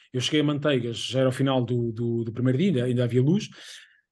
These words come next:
sentei-me para, para comer e perguntei onde é que podia, eh, ficar naquela noite, ali perto, para depois poder seguir para, para, para, para ir para o C P dois. E lá uma rapariga do café disse logo, "Não, olha, eu vou ligar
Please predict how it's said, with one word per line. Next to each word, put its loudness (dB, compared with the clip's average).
sentei-me 4
para, 2
para -2
comer -2
e -4
perguntei 2
onde 4
é 2
que 0
podia, 2
eh, 0
ficar 2
naquela 6
noite, 4
ali 2
perto, 4
para -4
depois -2
poder 2
seguir -2
para, 4
para, -2
para, -4
para 0
ir 2
para -4
o 2
C -4
P 6
dois. 4
E 6
lá 6
uma 4
rapariga 2
do -4
café -2
disse -4
logo, -2
"Não, 2
olha, 4
eu 2
vou 4
ligar 0